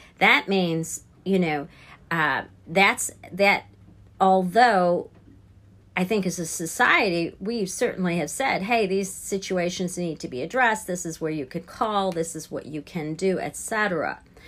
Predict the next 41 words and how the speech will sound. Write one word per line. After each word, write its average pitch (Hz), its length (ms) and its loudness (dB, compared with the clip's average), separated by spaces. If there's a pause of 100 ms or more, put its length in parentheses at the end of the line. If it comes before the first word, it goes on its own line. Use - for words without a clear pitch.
(240)
But 196 120 2
the 185 100 -2
reality 220 760 4
is, 156 340 0 (240)
for 208 200 0
many 247 520 4
people, 151 640 -2 (500)
that 202 280 2
those 311 280 6
types 254 400 0
of 190 160 -4
people, 277 460 0
even 247 260 0
if 220 140 0
you 214 80 0
put 240 200 0
a 196 60 0
piece 233 320 -4
of 190 120 -2
paper 269 520 2
in 196 140 2
front 254 340 2
of 247 80 0
them 196 180 2
and 190 100 2
say, 190 220 0
"You 269 220 2
have 185 220 2
a 185 60 0
restraining 254 720 0
order," 180 360 0 (320)
a 233 60 4
lot 294 280 6
of 359 60 2
those 240 240 0
people 247 320 0
will 240 160 4
not 233 240 0
respect 233 600 0
it. 139 200 -2
Why? 233 540 4